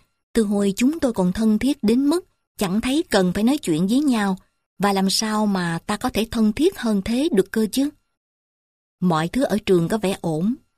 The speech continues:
tôi nói. "Đó chính là điều đã thay đổi. Mẫu giáo đúng là cơn ác mộng, nhưng nó đã có một người bạn ở trường, và chuyện đó khá suôn sẻ." "Tại sao mẫu giáo lại là cơn ác mộng?" "Nó không muốn bị bỏ lại,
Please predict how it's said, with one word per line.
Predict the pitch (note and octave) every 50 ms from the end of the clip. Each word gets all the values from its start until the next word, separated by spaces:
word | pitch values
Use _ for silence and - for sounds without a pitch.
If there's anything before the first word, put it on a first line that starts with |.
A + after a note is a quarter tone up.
| _ _ -
tôi | - F3+
nói. | F3+ F3+ F3 F3+ G3 A#3 C4+ - _ _ _ _ _ _ _ _ _ _ -
"Đó | G#3 G3 G3 G#3 A3 A#3
chính | A3+ - B3 C#4 D4+
là | B3 E3+
điều | F3+ F3+ E3+
đã | D3+ F#3 F#3+
thay | - G#3+ G3
đổi. | F3+ E3 D3 D3+ F3+ G#3+ B3+ D4 - _ _ _ _ _ _ _ _ -
Mẫu | F3+ D#3 E3+ G3
giáo | A3+ G#3 A#3 A3 A3+ B3 C4+ C#4+
đúng | A#3+ C4 C4+
là | F4+ F4 - -
cơn | G#3 G3
ác | - - C4 - -
mộng, | G3+ F3 D3+ C#3+ D#3+ F3+ - _ _ _ _ _ - -
nhưng | G3 G3 F3+ F3+
nó | F#3+ G3 G#3+
đã | G3+ F3+
có | - B3+
một | D4+ D4 - -
người | F3 F3 E3+
bạn | E3 D#3+ D#3+
ở | F#3+ A#3 A#3+ -
trường, | F#3+ F3+ E3+ E3+ D#3+ - _ _ _ _
và | - F3 F3+
chuyện | F3 - F3 E3+ F#3+ G3+
đó | G#3 G#3+ A3 A#3+ C4+ D#4 D#4+ -
khá | - A3+ A3+ A#3+ D4
suôn | D4+ - - A3 G3 F#3 F3
sẻ." | - - D#3+ B2+ F2 C#3 G3 B3 B3+ _ _ _ _ _ _ _ _ _ _ _ _ _ _ _ _ _ _ _ _ _ _ _ _ _ _ -
"Tại | - F#3+ F#3
sao | F#3+ - A#3 A3+
mẫu | A3 F#3+ F#3 A#3
giáo | A#3 B3+ B3+ D4 F#4
lại | F#4+ A3
là | G3+ G3
cơn | - A#3 A#3
ác | A#3 - F4+ -
mộng?" | D4 A#3 E3 D3 D#3+ F#3+ - _ _ _ _ _ _ _ _ _ _ _ _ _ _ _ _ _ _ _ -
"Nó | F3 F3 F3+ F#3 G3 G#3+ A3+ A#3 G#3+ G3
không | - G3 F3+ F3+
muốn | F#3+ G#3+ B3
bị | B3 F3+ D#3+
bỏ | D#3+ D#3+ D#3 F3+ G#3+
lại, | B3 A3+ F3 D3 D3+ E3 F3 F3+ F#3